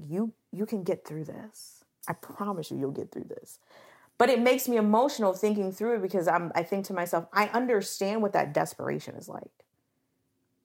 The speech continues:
Although different, I understand what it, when, what it feels like to think that there is no way forward,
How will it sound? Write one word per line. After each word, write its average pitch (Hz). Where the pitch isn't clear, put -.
Although 190
different, 170
I 202
understand 220
what 190
it, 165
when, 170
what 175
it 165
feels 233
like 180
to -
think 180
that 160
there 180
is 139
no 156
way 175
forward, 185